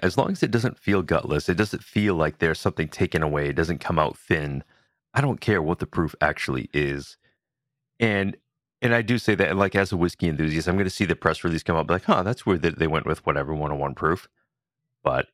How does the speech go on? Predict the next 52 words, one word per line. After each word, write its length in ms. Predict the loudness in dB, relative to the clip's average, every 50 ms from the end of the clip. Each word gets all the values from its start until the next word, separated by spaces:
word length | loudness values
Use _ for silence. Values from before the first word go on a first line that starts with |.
| _
if 220 | -2 -2 0 0 -2
it 120 | -2 0
is 160 | -2 -4 -4 -4
really 200 | -4 -4 -2 0
good 220 | 0 2 2 2
at 80 | 0 -2
one 100 | -2 -2
oh 40 | 0
one 180 | 0 -2 -2 0
proof, 320 | 0 0 0 0 -2 0
then 260 | 0 0 0 -2 -4 -8 -14 _ _ _ _ _ _ -2
who 100 | -2 -2
the 100 | -2 -2
fuck 200 | -2 -4 -4 -2
cares? 360 | -2 -2 0 0 -2 -4 -8
Because 440 | -10 -8 -2 0 0 0 0 -4 -8 _ _ _ _ _ _ _ _ _ 0
what 160 | 2 2 2
I 40 | 2
want 340 | 0 0 0 0 -2 -2 -4
is 140 | -4 -4 -2
good 180 | 0 0 0 2
whiskey 480 | 0 0 0 -2 -4 -8 -8 -8 -10 -14 _ -2
more 240 | 0 2 2 2 2
than 120 | 2 2
I 80 | 0 0
want, 240 | 0 0 0 0 0
like, 160 | 0 0 0
I'm 120 | 0 0
not 160 | 0 0 0
a 40 | 0
numbers 240 | 0 0 0 0 0
guy 200 | 0 0 -2 -2
anyway. 360 | -2 -2 0 0 0 0 0 -2
I, 60 | -2 -4
I, 60 | -4 -6 -10 -20 -18 _ -2
I'd 160 | -2 -2 0 2
probably 160 | 0 0 2
get 100 | 0 0
the 80 | 0 0
fucking 260 | -2 -2 -4 -4 -2
proof 280 | 0 0 0 0 2
wrong 240 | 2 2 2 2 0
if 100 | 0 0
I 60 | 0
had 180 | 2 0 0 0
to 80 | -2 -2
try 180 | 0 0 0
to 100 | 2 2
remember 340 | 0 0 0 0 0 0 0
what 120 | 0 0
it 80 | 0 0
was. 400 | 0 2 2 0 -2 -4 -8